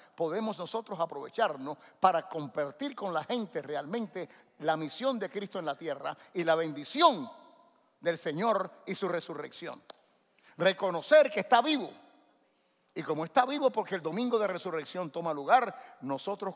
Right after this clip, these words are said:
que comprendan que si está vivo, hacía lo mismo que hacía antes. Y si hace antes, mira lo que hacía antes, lee la Biblia, y todo lo que hacía antes lo hace ahora, porque está vivo.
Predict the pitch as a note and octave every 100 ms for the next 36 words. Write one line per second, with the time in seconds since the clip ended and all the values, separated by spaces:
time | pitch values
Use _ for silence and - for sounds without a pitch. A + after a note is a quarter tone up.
0 | - - D3 C#3+ C3+ - A#3 A#3+ G#3 E3
1 | D#3+ D#3+ - E3 A3 F#3+ F#3 - - C3
2 | F3+ E3 D#3+ F#3+ D3 E3 D3+ - D#3 C#3+
3 | B2 A2 _ - C#3+ - E3+ - E3+ F3
4 | C3+ B2+ - - - F3+ G#3 F#3 F#3 D#3+
5 | G#3 G3 D3+ D#3+ G#3 G3+ B3 G3 D3+ -
6 | A#3+ A3+ F#3+ A#3 B3 A#3 G#3 A3 G#3 G#3+
7 | G3 - - - G#3 G#3 G3+ C4 D4+ D#4+
8 | G#3